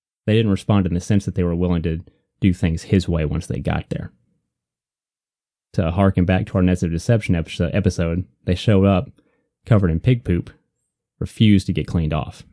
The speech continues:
refused to put the clean clothes on. He doesn't accept that. Right?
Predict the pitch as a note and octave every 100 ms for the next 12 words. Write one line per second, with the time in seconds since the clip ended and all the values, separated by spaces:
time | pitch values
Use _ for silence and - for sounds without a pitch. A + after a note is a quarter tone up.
0 | _ _ _ G2+ - G2 F#2+ F#2 F#2+ -
1 | E2 D#2+ F2 E2+ - - - _ _ _
2 | _ _ _ _ _ _ _ _ _ -
3 | G#2+ A#2 F#2+ - A2 - - - _ _
4 | _ _ _ _ _ _ _ _ _ _
5 | _ _ _ _ _ _ _ - -